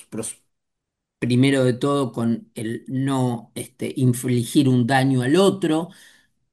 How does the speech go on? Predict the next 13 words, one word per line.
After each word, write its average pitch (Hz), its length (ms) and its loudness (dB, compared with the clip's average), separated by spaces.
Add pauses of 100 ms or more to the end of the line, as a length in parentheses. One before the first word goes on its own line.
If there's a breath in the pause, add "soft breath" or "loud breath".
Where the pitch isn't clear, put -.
(100)
pero 196 240 6
también 220 340 2
ciertas 180 400 0
obligaciones 170 760 2
respecto 135 520 -4
al 135 180 2
hambre 156 460 4
del 135 220 2
otro, 156 400 0
las 123 200 -6
necesidades 131 720 -2
del 135 200 2
otro. 147 540 -2